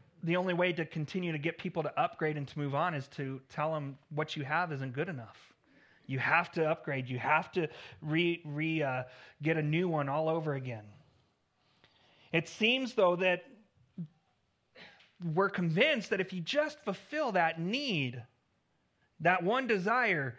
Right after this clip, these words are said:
you would be satisfied, right? It's, it's that idea, scratch the itch and it'll go away. But that never happens, does it? Was I the only one that grew up with my mom tell me, "Stop scratching.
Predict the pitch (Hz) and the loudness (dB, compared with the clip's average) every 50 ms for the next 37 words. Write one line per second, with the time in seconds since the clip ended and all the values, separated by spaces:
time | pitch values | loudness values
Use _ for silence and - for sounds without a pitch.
0 | - _ - 170 202 202 165 196 190 - - 220 226 233 214 196 - - 147 135 | -14 _ -2 0 0 0 0 -2 -4 0 2 4 4 4 2 0 0 0 0 0
1 | 127 131 143 165 190 208 226 226 - - _ _ _ _ _ _ _ - 170 165 | 0 2 2 2 2 0 -2 -8 -12 -20 _ _ _ _ _ _ _ -4 -4 -2
2 | - - - - 170 156 - 196 180 180 185 180 170 214 233 220 180 156 151 - | -2 -6 -4 -4 -4 0 2 2 2 4 4 2 2 2 4 4 4 2 0 -4
3 | - - - - - - - 226 226 240 233 - - - 294 262 - 185 165 170 | -8 -10 -8 -6 -4 2 4 4 4 4 0 -2 -6 -6 -6 -4 0 2 2 2
4 | 196 - - - - - - - _ - 165 170 175 180 196 208 180 147 151 139 | 2 0 -4 -8 -8 -10 -12 -14 _ 0 0 2 2 2 0 -2 0 0 0 0
5 | 135 143 156 165 180 214 254 233 170 139 127 107 - _ _ _ _ _ _ _ | 0 0 -2 -2 -2 -2 -2 -2 -4 -6 -10 -12 -14 _ _ _ _ _ _ _
6 | _ _ _ _ - _ 151 147 151 160 151 131 143 156 147 - 127 120 120 117 | _ _ _ _ -8 _ -4 -2 -2 -2 -2 -2 -2 -2 -2 -2 -6 -10 -8 -6
7 | 139 131 120 123 120 - _ _ _ _ _ - _ _ _ _ _ - 143 147 | -6 -6 -6 -8 -12 -18 _ _ _ _ _ -20 _ _ _ _ _ -6 -4 -4
8 | 143 151 156 165 160 165 165 160 165 165 160 160 160 147 147 156 156 160 165 - | 0 0 0 0 0 -2 -2 -2 -2 -2 -2 -2 -4 -4 -2 0 0 0 0 -2
9 | 165 151 - 143 139 135 139 147 151 151 - 175 151 156 156 156 - - _ _ | -6 -6 -6 -6 -6 -4 -4 -4 -4 -6 -6 -6 -6 -6 -6 -8 -10 -12 _ _
10 | _ _ _ - - 202 185 185 - - - - 190 190 - - - 180 139 113 | _ _ _ -2 0 0 0 0 -4 -6 -2 0 0 0 -2 -2 -6 -6 -6 -8
11 | 104 | -10